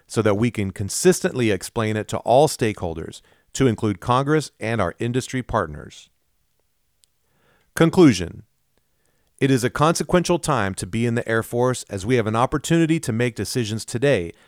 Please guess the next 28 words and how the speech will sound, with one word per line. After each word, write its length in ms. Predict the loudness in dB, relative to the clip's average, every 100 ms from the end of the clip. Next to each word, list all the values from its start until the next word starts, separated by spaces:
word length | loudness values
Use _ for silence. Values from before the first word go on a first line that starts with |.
| _ _
to 80 | -6
shape 320 | 0 -2 -2
the 120 | -2
Air 180 | 0 0
Force 320 | 2 0 0
we 180 | -4 -2
need 240 | -2 -2
in 80 | -2
the 60 | -4
future. 560 | -4 -6 -6 -10 -14 -20 _ _ _ _ _ _
Change 320 | 2 4 6
is 120 | 4 2
critical 520 | 4 4 2 -6 -6 -10
and 140 | -8
speed 360 | -8 -2 0 0
is 120 | -2
paramount. 560 | -2 0 -2 -6 -12 _ _ _ _ _ _ _
My 140 | 0
strategic 480 | 0 0 -2 0 2
approach 400 | 0 4 4 4 -2
of 120 | -2
accelerate 640 | -2 0 0 2 4 2 0
change 360 | -2 -2 -2
or 180 | -2 0
lose 460 | 4 4 4 0 -8
explains 640 | -10 -10 -2 0 0 -2
the 100 | -4
why. 520 | 0 2 2 -4 -14